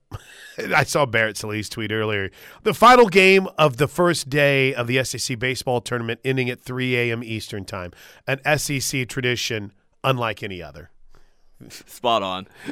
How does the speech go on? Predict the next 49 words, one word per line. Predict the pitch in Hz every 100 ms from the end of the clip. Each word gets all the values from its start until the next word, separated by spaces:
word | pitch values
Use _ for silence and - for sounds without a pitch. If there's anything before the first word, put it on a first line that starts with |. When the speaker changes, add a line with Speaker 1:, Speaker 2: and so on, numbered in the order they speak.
| -
Speaker 1:
Spot | - - 95 95
on. | 85 87
But | 165 190
they've | 170 143
got | 160 147
things | 147 123
going. | 135 123 113
Bama | 117 110 101
playing | 104 90
well. | 82 71 - - -
All | 165
right, |
big | 156 220
story | - 214 220 214 208 -
number | 185 175 147
two. | 131 - - 139 147 226 247 _ _ _ _ _ _ _ _ _ _ _ _ _ _ _ - _ - -
You | -
know, |
I | 185
was | 151
gonna | 165
get | 143 196
into | 170
some | - 143
softball, | - - 165 180 - 160 127 110 110 107 _ _ _ _ _
um, | 117 110 104 98 98 - _ _ _ _ -
I |
was | 151
gonna | 151
some | 127 127
softball | - 147 147 143 120
news, | 107 98 98 -
but | - 110 95 _ _
there's, | 107 117 113 104 -
I | 107
mean, | 104 101
we've | 117
spent | - 120 98
most | 107 117 113 120
of |
the | 110
day | 101 117 117
kind | - 117
of | 107
breaking | 92 110 - 113
it | 107
all | 110
down, | 101 104 123 95
right? | 85 95 113